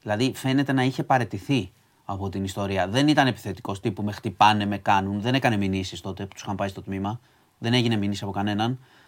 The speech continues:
Φαίνεται να είχε αποδεχθεί, δεν ξέρω με ποιο τρόπο,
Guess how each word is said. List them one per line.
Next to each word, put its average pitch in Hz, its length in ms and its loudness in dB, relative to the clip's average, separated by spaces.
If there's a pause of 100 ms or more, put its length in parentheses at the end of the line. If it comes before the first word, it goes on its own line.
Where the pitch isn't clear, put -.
(180)
Φαίνεται 147 440 2
να 131 180 4
είχε 143 160 2
αποδεχθεί, 120 760 2 (240)
δεν 170 100 0
ξέρω 165 240 4
με 104 80 0
ποιο 92 180 -8
τρόπο, 87 400 -6